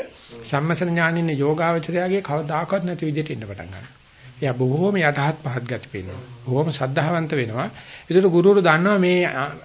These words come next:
අඹ-, අඹීගෙන ඉන වෙලාව. ඉතින් ඒ වෙලාවට හදලා හරි ගානට ඒක මේ, මේ තවාණෙන් නෙලාගත්ත පැලේ වගේ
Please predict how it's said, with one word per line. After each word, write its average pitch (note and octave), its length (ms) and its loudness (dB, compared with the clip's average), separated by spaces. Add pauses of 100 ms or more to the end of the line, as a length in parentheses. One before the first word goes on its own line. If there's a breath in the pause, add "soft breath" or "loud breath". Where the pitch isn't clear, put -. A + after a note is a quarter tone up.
අඹ-, D#3 280 -2
අඹීගෙන C#3+ 400 4
ඉන B2 160 0
වෙලාව. G#2 320 -6 (720 loud breath)
ඉතින් E3 180 2
ඒ E3+ 60 4
වෙලාවට E3+ 280 2
හදලා D3 300 -2
හරි C3+ 140 -4
ගානට C3 400 -4
ඒක C3+ 160 0 (760 loud breath)
මේ, A#2 380 -6
මේ - 300 -10 (200)
තවාණෙන් B2+ 460 0
නෙලාගත්ත B2 480 -2 (420)
පැලේ C3 340 2
වගේ C3+ 320 2